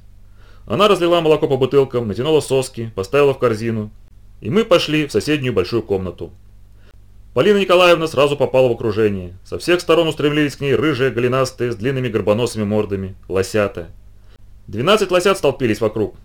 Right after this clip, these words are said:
Острыми копытцами на ноги наступают, горбоносыми мордами в руки, в бока тычутся. Большими карими глазами в упор смотрят, нетерпеливо и доверчиво.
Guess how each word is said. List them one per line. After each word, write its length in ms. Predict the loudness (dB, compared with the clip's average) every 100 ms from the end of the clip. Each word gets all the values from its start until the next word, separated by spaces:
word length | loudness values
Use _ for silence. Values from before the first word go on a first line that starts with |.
| -18 -2
Острыми 380 | -2 0 -4
копытцами 520 | -2 -2 0 -2 -2 -4
на 120 | -4
ноги 140 | -4
наступают, 600 | -6 -8 -2 0 0 -2 -12
горбоносыми 560 | -8 -2 0 0 -2 -4
мордами 380 | -2 -2 -2
в 100 | -4
руки, 240 | -2 -4 -4
в 100 | -4
бока 280 | -2 0 -2
тычутся. 540 | -2 -8 -10 -12 -16 -16 -20 -20 -20 -18 -4
Большими 320 | -2 2 0
карими 320 | 2 0 2
глазами 380 | 2 4 2 2
в 60 | -2
упор 240 | -2 -2
смотрят, 440 | -2 -6 -6 -10 -12 -20
нетерпеливо 560 | -14 -8 -6 -2 0 0
и 120 | 0
доверчиво. 640 | -2 0 -2 -4 -10 -12